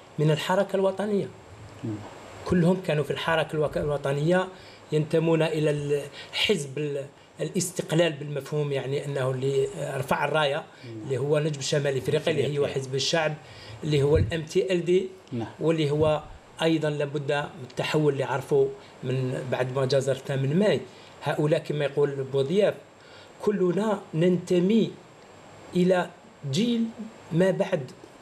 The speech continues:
Speaker 1: آه، ما جزر ثامن
Speaker 2: ثامن
Speaker 1: ماي.
Speaker 2: ماي.
Speaker 1: معناه كلهم تأثروا بتلك المجازر،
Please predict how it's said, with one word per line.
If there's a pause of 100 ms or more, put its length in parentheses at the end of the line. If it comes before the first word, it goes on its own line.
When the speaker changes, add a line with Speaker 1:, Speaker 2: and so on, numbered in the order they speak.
Speaker 1:
آه،
ما
جزر
ثامن (120)
Speaker 2:
ثامن
Speaker 1:
ماي.
Speaker 2:
ماي. (240)
Speaker 1:
معناه (100)
كلهم (600)
تأثروا
بتلك
المجازر،